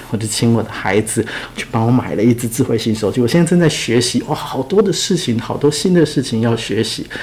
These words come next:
说：“牧师啊，这样子会不会太浪费？”牧师，这样子对吗？各位亲爱的弟兄姐妹，牧师要跟你说，感谢主，这样是对的。这样是对的。我们应该要为了我们眼前的情境，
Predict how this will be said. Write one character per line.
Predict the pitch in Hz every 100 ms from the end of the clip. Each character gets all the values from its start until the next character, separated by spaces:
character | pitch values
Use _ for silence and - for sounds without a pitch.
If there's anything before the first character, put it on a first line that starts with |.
| - - -
说 | 135
：“牧 | 156
师 | - 143
啊， | 120
这 | -
样 | 170
子 | 151
会 | 123 143
不 | 131 113
会 | 120 110 -
太 | - 123 107
浪 | 113 98 110
费？” | - 107 - - - - - -
牧 | 131
师， | 123 120
这 | 143
样 | 123
子 | - 107
对 | - 120 104
吗？ | 95 - - - - -
各 | 135
位 |
亲 | 135 - 123
爱 |
的 | 110
弟 |
兄 | 110 107
姐 | -
妹， | 107
牧 | 107 110
师 | 107
要 |
跟 | 107 113
你 | -
说， | - 110 104 - - -
感 | 117 -
谢 | - 113
主， | - 80 -
这 | - 110
样 | 95
是 | - - 95 - - -
对 | 113 92 -
的。 | - - - - - - - -
这 | 226
样 | -
是 | 220
对 | - 226 147
的。 | 107 - - -
我 | -
们 | 117 127 -
应 | 170 202 220
该 | 214 190
要 | 196 170 117 -
为 | 165 139
了 |
我 | 110
们 | 104 107
眼 | 104 92
前 | - 98
的 | 104
情 | - - - 113
境， | - 139